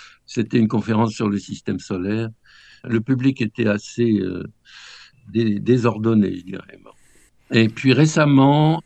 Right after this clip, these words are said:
euh, ah non, c'est, en fait, on est allé deux fois à Porcheville. Alors, c'était l'établissement pénitentiaire pour mineurs, celui-là, exclusivement pour mineurs. Porcheville, près de Mantes-la-Ville.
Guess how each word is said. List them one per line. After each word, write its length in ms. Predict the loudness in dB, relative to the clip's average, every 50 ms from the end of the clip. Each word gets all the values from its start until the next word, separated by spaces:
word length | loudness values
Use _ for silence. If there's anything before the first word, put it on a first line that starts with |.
| -6
euh, 680 | -6 -4 -2 -2 -2 -2 -2 -4 -4 -4 -6 -6 -8 -10 -14 _ _ _ _ _ _ _ _ _ _ _ -8
ah 80 | -4 -4
non, 140 | -4 -4 -6
c'est, 340 | -10 -10 -10 -10 -10 -8
en 120 | -10 -10 -8
fait, 240 | -6 -6 -6 -4 -2
on 180 | -2 -2 -2
est 180 | -2 -4 -2 -2
allé 200 | 0 0 0 0
deux 240 | 2 4 4 4 4
fois 360 | 0 -4 -4 -4 -2 -2 -4
à 60 | -4
Porcheville. 640 | -4 -6 -6 -4 -2 -2 -2 0 0 -2 -2 -2
Alors, 160 | -4 -6 -8 -8
c'était 300 | -8 -10 -8 -4 -2 0
l'établissement 880 | 0 0 0 -2 -4 -6 -4 -4 -6 -6 -4 -2 -2 0 0 -2 -4 _ _ -20 -20 -20 _ _ _ _ _ -4
pénitentiaire 680 | -2 0 0 0 -2 -2 -2 -4 -4 -4 -8 -8 -8
pour 200 | -4 -4 -2 0
mineurs, 440 | 2 4 4 4 4 4 2 0 -2
celui-là, 540 | -4 -8 -8 -6 -4 -4 -4 -4 -4 -4 -4
exclusivement 720 | -4 -6 -10 -12 -8 -6 -4 -4 -2 0 0 0 -2 -4
pour 180 | -6 -6 -4
mineurs. 420 | -4 -4 -4 -4 -4 -4 -4 -6 -6 -12 _ -20 -20 -20 -20 -20 -20 -20 _ _ _ _ _ -6
Porcheville, 580 | -6 -6 -4 0 0 0 2 2 2 2 0
près 220 | -2 -6 -6 -4 -2
de 420 | -2 -2 -2 -2 -2 -2 -2 -4
Mantes-la-Ville. 880 | -4 -4 -6 -8 -8 -8 -10 -8 -6 -4 -4 -4 -4 -4 -6 -6 -8